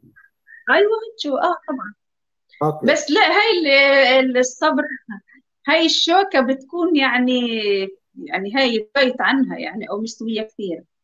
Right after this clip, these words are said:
Speaker 1: يعني هي في بداية العتشوب إحنا بنلقط، ب-، بنشتريها
Speaker 2: أوكي. زي هيك بكون.
Speaker 1: وبنطبخها مع اللحمة. لا، لا، هاي م-، أيوة، زي هيك.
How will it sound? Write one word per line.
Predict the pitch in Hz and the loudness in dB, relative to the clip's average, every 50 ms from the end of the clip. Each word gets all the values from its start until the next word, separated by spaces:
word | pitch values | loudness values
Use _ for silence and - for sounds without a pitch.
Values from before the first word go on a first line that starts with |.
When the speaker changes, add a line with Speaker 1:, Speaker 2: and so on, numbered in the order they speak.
| _ _ _ _ | _ _ _ _
Speaker 1:
يعني | - 214 226 247 294 370 | 0 2 4 6 6 6
هي | 370 - | 6 4
في | 302 | 2
بداية | 220 220 254 247 269 277 349 381 370 381 | 4 4 2 4 4 4 4 2 0 0
العتشوب | 269 - 185 233 - - - 208 202 - | 0 0 0 0 -2 -4 -8 -10 -10 -10
إحنا | - - 254 190 | -8 -6 -6 -6
بنلقط، | 180 185 180 180 185 185 - _ 190 - _ | -6 -6 -8 -8 -8 -10 -10 _ -16 -16 _
ب-، | _ - 190 180 175 170 175 180 | _ -12 -10 -10 -10 -10 -10 -12
بنشتريها | 196 202 - - - _ - 208 - 180 190 190 185 190 202 220 262 - | -12 -10 -10 -12 -12 _ -6 -2 0 0 0 0 -2 -2 -2 -4 -6 -6
Speaker 2:
أوكي. | - 131 180 185 | 2 4 6 8
زي | 175 160 | 8 8
هيك | 180 165 - | 8 8 6
بكون. | 190 196 | 4 0
Speaker 1:
وبنطبخها | 202 247 254 - 220 - - - - - 269 233 | -2 -2 0 0 -2 -2 -2 -4 -8 -4 -2 0
مع | 220 254 226 196 | 2 2 2 2
اللحمة. | 220 214 202 208 202 - - 175 170 180 _ _ _ _ _ _ _ _ _ _ _ _ _ _ _ _ _ _ _ _ _ _ _ _ _ _ _ _ _ _ _ _ _ _ _ _ _ _ _ _ - | 2 0 -2 -4 -6 -8 -14 -18 -20 -20 _ _ _ _ _ _ _ _ _ _ _ _ _ _ _ _ _ _ _ _ _ _ _ _ _ _ _ _ _ _ _ _ _ _ _ _ _ _ _ _ -6
لا، | 214 240 294 311 | -2 0 2 2
لا، | 311 302 | 4 4
هاي | 330 339 349 349 359 349 320 320 320 311 | 4 4 4 4 4 4 4 4 4 4
م-، | 302 311 320 285 - - _ 226 247 - - 277 262 - _ _ _ - | 4 2 2 0 -2 -8 _ -12 -12 -12 -12 -18 -20 -20 _ _ _ 0
أيوة، | 381 427 427 403 | 2 2 4 2
زي | 262 370 370 311 220 202 | 2 2 0 0 -2 -4
هيك. | 185 175 180 - | -8 -10 -10 -14